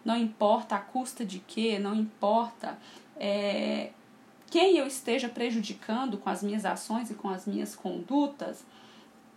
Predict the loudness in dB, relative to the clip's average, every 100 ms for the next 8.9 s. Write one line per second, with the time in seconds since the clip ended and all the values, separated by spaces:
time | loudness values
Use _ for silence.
0 | -20 -20 -20 -20 -20 -20 -20 -20 0 2
1 | 4 2 -2 -2 -6 2 6 8 8 2
2 | 0 0 4 2 2 0 0 2 0 -4
3 | -4 -2 2 4 2 0 -6 -2 -2 0
4 | 0 0 -4 0 2 2 0 -6 -6 -4
5 | -4 -2 -2 -4 -6 -6 -6 -4 -4 -6
6 | -2 -2 0 -2 0 0 0 -4 -4 -2
7 | -2 -4 -6 -8 -8 -6 -2 -2 -2 -4
8 | -2 -2 -2 -2 2 2 2 0